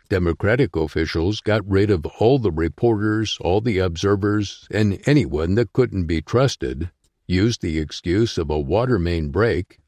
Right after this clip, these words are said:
cleared out the voting area, and then went about their dirty, crooked business. Three,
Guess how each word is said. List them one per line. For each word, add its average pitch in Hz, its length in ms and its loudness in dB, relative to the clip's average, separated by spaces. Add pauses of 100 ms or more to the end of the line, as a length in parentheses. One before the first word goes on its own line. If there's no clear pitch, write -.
cleared 120 280 2
out 110 220 0
the 104 80 -2
voting 95 460 2
area, 82 500 0 (160)
and 90 180 0
then 123 280 2 (100)
went 98 180 2
about 95 320 0
their 76 180 -2
dirty, 113 540 0
crooked 117 400 2
business. 107 640 -4 (200)
Three, 92 500 2